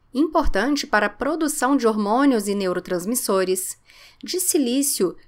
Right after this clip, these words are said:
que previne a trombose e o envelhecimento de veias e artérias, e de flavonoides, como quercetina e antocianina. Esses flavonoides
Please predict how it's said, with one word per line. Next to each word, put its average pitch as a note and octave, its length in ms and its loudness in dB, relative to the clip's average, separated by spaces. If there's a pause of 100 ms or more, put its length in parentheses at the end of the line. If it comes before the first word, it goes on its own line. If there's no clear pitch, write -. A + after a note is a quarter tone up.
que - 100 -10
previne B3+ 520 0
a B3+ 40 -2
trombose G#3+ 880 2
e G#3+ 80 -2
o G#3+ 60 0
envelhecimento A#3 840 0
de F3+ 160 -4
veias F#3 440 -2
e - 20 0
artérias, F#3 680 -2 (320)
e C#4 80 -4
de C#4 140 -2
flavonoides, A#3 1160 0 (200)
como G3 280 -4
quercetina C#4+ 1040 -2
e A#3 160 0
antocianina. C4+ 1080 0 (320)
Esses G3+ 260 -4
flavonoides F3 840 -2